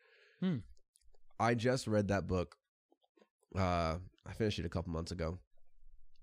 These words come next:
Speaker 2: Really, really good book. Um, problem is, the movie, it's,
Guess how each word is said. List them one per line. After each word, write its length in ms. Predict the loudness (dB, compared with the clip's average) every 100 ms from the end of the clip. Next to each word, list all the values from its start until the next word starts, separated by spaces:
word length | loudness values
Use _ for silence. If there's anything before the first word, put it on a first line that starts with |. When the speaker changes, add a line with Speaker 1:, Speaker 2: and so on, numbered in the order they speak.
| -14 -16 -8
Speaker 2:
Really, 480 | 0 6 8 8 4 0 -4
really 280 | -2 -2 -2
good 280 | -4 -6 -4
book. 300 | -6 -8 -12 _ _ _ _ _ _ 0
Um, 480 | 2 4 2 -2 -8 _ _ _ _ _ _
problem 380 | 2 4 4 2
is, 360 | 2 -2 -6 -12 -20 _ _ -20 -6 2 2 2 -4 -12 -14 -16 -8 -2
the 80 |
movie, 720 | 2 4 2 2 -2 -2 -4 -10 -16 -16 -18 -20 _ _ -20 _ 0
it's, 340 | 0 2 -4